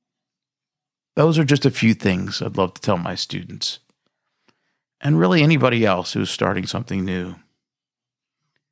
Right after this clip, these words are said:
Choose who and how you will love others.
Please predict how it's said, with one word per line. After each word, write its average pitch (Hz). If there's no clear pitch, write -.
Choose 151
who 143
and 113
how 98
you 107
will 98
love 92
others. -